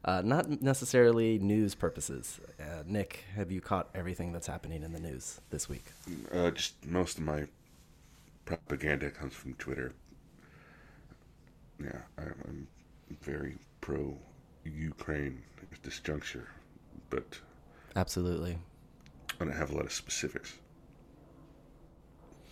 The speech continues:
Speaker 1: Yeah, I think that's just pretty much sums it up. Everyone here, John's Mostly Movie Podcasts, um, stand with Ukraine, everything that's happening, and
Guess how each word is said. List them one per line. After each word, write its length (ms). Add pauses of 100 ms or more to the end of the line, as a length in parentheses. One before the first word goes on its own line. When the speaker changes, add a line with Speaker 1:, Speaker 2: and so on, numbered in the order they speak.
(380)
Speaker 1:
Yeah, 160 (140)
I 100
think 240
that's 380
just 440
pretty 160
much 260
sums 240
it 100
up. 340
Everyone 320
here, 220
John's 300
Mostly 240
Movie 200
Podcasts, 680 (520)
um, 640
stand 340
with 180
Ukraine, 560
everything 360
that's 160
happening, 500 (560)
and 640